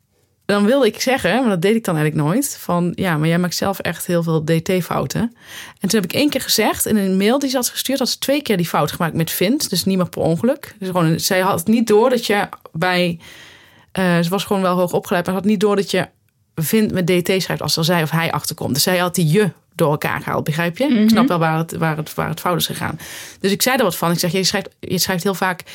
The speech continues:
Speaker 1: hij en zij met, eh, met één, eh, met alleen met een D, met de stam." En toen zei ze: "Nou, wat goed dat je dat, eh, even corrigeert, anders zou ik nog op aapnoot-miesniveau zitten." Dus heel cynisch.
Speaker 2: Ja.
Speaker 1: Nou,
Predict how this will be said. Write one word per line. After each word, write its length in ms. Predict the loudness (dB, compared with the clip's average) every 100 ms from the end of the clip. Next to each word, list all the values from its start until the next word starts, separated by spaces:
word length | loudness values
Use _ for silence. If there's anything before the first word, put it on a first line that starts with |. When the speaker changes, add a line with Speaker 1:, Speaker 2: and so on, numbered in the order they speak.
| -20 -18
Speaker 1:
hij 240 | -4 0 2
en 60 |
zij 320 | 2 2 0 0
met, 200 | -2 -2
eh, 320 | -4 -2 -2
met 160 | -2 0
één, 340 | 2 2 0
eh, 280 | -2 -2 -2
met 140 | -2
alleen 160 | 0 2
met 100 | 2
een 420 | 2 2 2 0
D, 60 | -4 -16 -10
met 100 | -6
de 60 | -4
stam." 380 | 0 0 0 -2 -10 -20 -20 -12 -4
En 180 | -2
toen 140 | 0 0
zei 220 | 0 0
ze: 100 | 0
"Nou, 160 | 0 0
wat 100 | -2
goed 160 | -2
dat 100 | -4
je 60 | -2
dat, 240 | -2 0
eh, 340 | 2 2 2 0
even 200 | -4 -2
corrigeert, 420 | 0 2 2 2
anders 180 | 0 0
zou 140 | 0
ik 60 | 0
nog 140 | -2
op 120 | -2
aapnoot-miesniveau 1120 | -2 0 2 2 2 2 0 0 0 0 0
zitten." 340 | 0 0 -2 -6 -14 -20 -20 _
Dus 180 | -4 0
heel 100 | 0
cynisch. 420 | 2 2 2 0 0
Speaker 2:
Ja. 80 |
Speaker 1:
Nou, 180 | 0 0